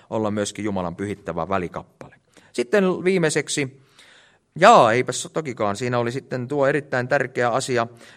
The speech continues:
pelko, että Jumala hylkää. <laughs>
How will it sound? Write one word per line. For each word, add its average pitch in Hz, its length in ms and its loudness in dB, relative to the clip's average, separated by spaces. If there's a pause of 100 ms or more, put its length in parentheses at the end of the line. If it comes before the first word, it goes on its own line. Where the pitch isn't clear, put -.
pelko, 170 400 4
että 147 200 -2
Jumala 170 420 2
hylkää. 113 640 0 (720)
<laughs> 135 80 2